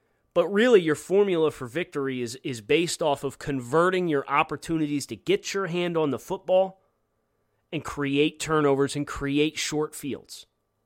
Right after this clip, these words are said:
If you are able to do that, and you're able to do it early in the game where you can jump on top of Denver like the Dolphins have been able to jump on top of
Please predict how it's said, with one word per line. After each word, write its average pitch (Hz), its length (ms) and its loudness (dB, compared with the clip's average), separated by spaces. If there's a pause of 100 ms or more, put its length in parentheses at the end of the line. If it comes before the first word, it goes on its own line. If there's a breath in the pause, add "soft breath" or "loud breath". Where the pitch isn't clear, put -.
(920)
If 180 240 2
you 196 220 4
are 214 200 8
able 208 320 6
to 190 160 -8
do 185 280 -4
that, 180 420 2 (240 soft breath)
and 139 100 -4
you're 131 120 -2
able 156 200 2
to 165 80 0
do 156 220 2
it 131 60 2
early 165 280 2
in 185 60 0
the 185 80 -2
game 202 180 2
where 151 100 0
you 135 120 -2
can 117 180 -6
jump 127 320 -2
on 165 160 -2
top 165 300 -2
of 135 140 -8
Denver 117 280 -4
like 113 300 -4
the 113 100 -10
Dolphins 147 400 -2
have 156 80 -4
been 139 140 -2
able 131 180 0
to 113 80 -8
jump 127 300 -4
on 165 100 -2
top 147 240 -6
of 113 100 -10